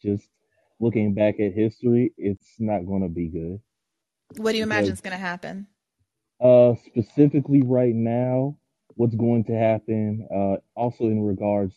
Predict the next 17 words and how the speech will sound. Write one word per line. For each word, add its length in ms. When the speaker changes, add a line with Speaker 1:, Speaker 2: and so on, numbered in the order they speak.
Speaker 1:
in, 220
uh, 320
into 560
Roe 180
versus 380
Wade, 440
Speaker 2:
Mm-hmm. 60
Speaker 1:
most 280
likely 580
they're 160
gonna 240
be, 420
uh, 300
not 220
necessarily 680
competing 880
activists, 760